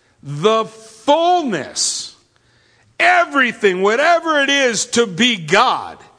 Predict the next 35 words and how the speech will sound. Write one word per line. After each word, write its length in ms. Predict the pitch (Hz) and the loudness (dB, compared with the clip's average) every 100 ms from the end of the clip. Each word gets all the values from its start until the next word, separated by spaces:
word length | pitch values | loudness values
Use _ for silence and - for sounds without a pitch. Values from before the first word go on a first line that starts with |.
| _ _ _ _ _ - | _ _ _ _ _ -4
is 240 | 208 185 | -2 -2
in 300 | 233 302 339 | -2 -2 0
him 460 | 233 285 294 165 98 - _ _ _ _ _ _ _ _ _ _ _ _ _ _ _ _ | 0 2 0 -2 -10 -20 _ _ _ _ _ _ _ _ _ _ _ _ _ _ _ _
bodily. 800 | 147 131 269 330 302 202 135 90 - - _ _ _ _ _ _ 117 _ _ _ _ _ _ _ _ _ _ _ | -18 -2 0 2 0 -2 -4 -8 -18 -20 _ _ _ _ _ _ _ _ _ _ _ _ _ _ _ _ _ _
We 140 | 156 190 | 0 0
have 200 | 208 190 | 0 -2
these 200 | 196 147 | -6 -2
doctrines 500 | 185 202 - 170 147 | 0 0 -4 -6 -4
in 120 | 160 | -4
the 100 | 147 | -2
church, 420 | 190 190 - - - _ _ _ _ _ - - | 0 -2 -4 -14 -20 _ _ _ _ _ -20 -10
which 380 | 143 147 - - | -4 -4 -4 -10
then 360 | 131 143 170 170 | -4 -2 -2 -2
we 160 | 175 | -4
try 280 | 170 175 165 | -2 0 0
to 100 | 160 | 0
define 540 | 143 143 165 170 156 147 | -6 -6 -2 0 -2 -4
what 160 | 147 | -4
that 200 | 156 147 | -2 -2
means. 480 | 147 156 104 82 - _ _ _ _ _ - - | -4 -6 -6 -14 -20 _ _ _ _ _ -20 -8
And 120 | 139 | -4
we 100 | 143 | -4
say, 300 | - 156 151 | -2 0 0
"Well, 200 | 147 147 | -2 -2
that 240 | 151 180 | -2 -4
means 360 | 156 147 170 - | -4 -4 -6 -10
he 400 | - 139 143 135 | -10 -6 -4 -2
is 360 | 127 151 170 - | -2 -4 -8 -14
fully 420 | - 127 127 160 | -8 -6 -4 -6
God 360 | 117 104 120 165 | -4 -4 -4 -8
and 240 | 185 175 | -14 -16
fully 360 | - 120 120 135 | -10 -8 -6 -6
man." 320 | 190 151 101 | -6 -6 -10
Now, 160 | 104 | -12
it 100 | 104 | -12